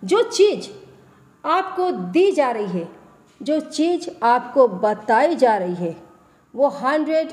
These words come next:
and ten percent true है। जैसे अभी आप देख रहे होंगे, हमारे हजारों subscribers ने pyrite ख़रीदा।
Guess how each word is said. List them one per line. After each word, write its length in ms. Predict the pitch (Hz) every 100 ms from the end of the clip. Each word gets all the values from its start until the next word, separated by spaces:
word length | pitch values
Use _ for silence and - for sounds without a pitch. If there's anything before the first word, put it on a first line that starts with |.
| -
and 360 | 254 277 262 -
ten 280 | 285 302 294
percent 1160 | - - 214 233 - - - - 330 247 180 - - - _ _ -
true 260 | 294 311 254
है। 300 | 208 156 - - - - - _ _ _ _ _ _ _
जैसे 340 | 349 370 427 415
अभी 320 | - 277 339
आप 140 | 302
देख 320 | 233 262 294
रहे 160 | 285 269
होंगे, 440 | 247 233 254 254 254 - - - _ _ _ _ -
हमारे 380 | 330 370 392 403
हजारों 800 | 220 254 208 - 339 339 415 392
subscribers 760 | 370 330 - 311 302 285 285
ने 160 | 233 175 - - - _ _ _ _ _ -
pyrite 520 | 269 294 320 359 359
ख़रीदा। 540 | - 247 247 185 156